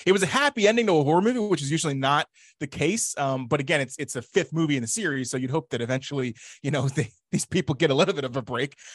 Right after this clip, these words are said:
So yeah, so I, I enjoyed it. Um, I was talking to a couple other of my friends who, who saw it too. Um, they agreed it was, uh, one of my friends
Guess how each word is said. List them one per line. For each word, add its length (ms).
So 160
yeah, 260
so 220
I, 140
I 140
enjoyed 420
it. 180
Um, 180
I 80
was 120
talking 180
to 40
a 40
couple 280
other 180
of 40
my 100
friends 380
who, 140
who 180
saw 220
it 100
too. 320
Um, 340
they 140
agreed 340
it 80
was, 280
uh, 260
one 140
of 60
my 120
friends 320